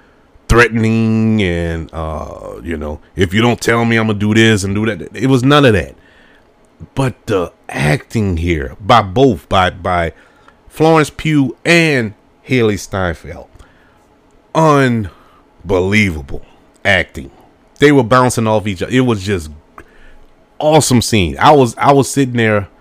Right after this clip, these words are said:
enjoying that just as much as I enjoyed an action scene. Um, beautiful acting here. Um, Kate basically, uh, what, what made it beautiful, before I go too far,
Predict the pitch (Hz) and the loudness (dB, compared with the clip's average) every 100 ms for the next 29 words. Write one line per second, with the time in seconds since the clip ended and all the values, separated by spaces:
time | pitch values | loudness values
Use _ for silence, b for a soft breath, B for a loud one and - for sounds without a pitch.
0 | b b - 139 123 120 160 139 143 120 | b b 0 4 4 6 6 6 4 2
1 | 123 135 117 123 113 113 107 95 98 92 | 2 0 0 -2 0 -2 -2 -4 -2 -2
2 | 87 82 73 67 67 - 50 _ - b | 0 0 0 -8 -14 -16 -18 _ -20 b
3 | b b b b _ - 92 104 98 92 | b b b b _ -8 0 2 4 2
4 | 87 _ _ _ _ _ _ _ _ _ | -2 _ _ _ _ _ _ _ _ _
5 | - - 202 180 139 127 107 95 87 - | -20 -4 2 4 4 2 0 2 0 -4
6 | 80 73 78 76 76 _ _ _ _ _ | -8 -6 -6 -8 -10 _ _ _ _ _
7 | - 104 104 101 98 92 - - - 156 | -2 2 4 2 0 -4 -8 -14 -2 -2
8 | 143 104 135 117 107 117 110 104 92 101 | 0 2 2 2 -4 -2 -2 -4 -6 -4
9 | 95 87 _ b b b b b _ _ | -4 -8 _ b b b b b _ _
10 | - - 165 180 185 180 226 269 180 117 | -16 -4 4 4 6 4 6 4 2 2
11 | 104 80 - - - _ 95 110 113 107 | 0 0 -10 -20 -20 _ -10 -6 -2 -2
12 | 101 - 90 95 | -2 -6 -8 -10